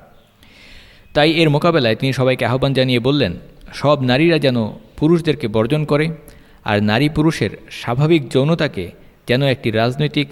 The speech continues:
হাতিয়ার হিসেবে দেখে আর সেটাকে প্রত্যাখ্যান করে।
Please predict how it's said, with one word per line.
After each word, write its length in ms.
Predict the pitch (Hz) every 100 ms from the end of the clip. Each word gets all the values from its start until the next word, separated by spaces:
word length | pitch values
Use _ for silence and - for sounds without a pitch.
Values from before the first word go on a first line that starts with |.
| -
হাতিয়ার 340 | - 127 170
হিসেবে 320 | 160 147 147 117
দেখে 360 | 117 127 160
আর 200 | - 113
সেটাকে 500 | - 120 120 123 117 - - -
প্রত্যাখ্যান 520 | 117 - 151 139 117
করে। 180 | 85